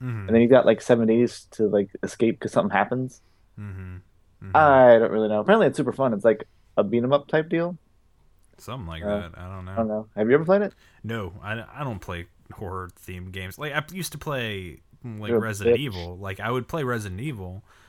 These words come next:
Speaker 1: Like, I liked them up to four, and as, as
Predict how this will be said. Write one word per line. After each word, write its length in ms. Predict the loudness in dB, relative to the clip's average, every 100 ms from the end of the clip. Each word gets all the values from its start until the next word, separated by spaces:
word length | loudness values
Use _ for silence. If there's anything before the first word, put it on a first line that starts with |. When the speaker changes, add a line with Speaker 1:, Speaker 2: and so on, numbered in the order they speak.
| _ -12
Speaker 1:
Like, 100 | -8
I 80 | -6
liked 300 | -6 -8 -10
them 340 | -10 -10 -12 -10
up 180 | -10 -10
to 140 | -14
four, 640 | -10 -8 -6 -4 -6 -8 -8
and 180 | -6
as, 240 | -6 -8 -14 _
as 280 | -8 -6 -8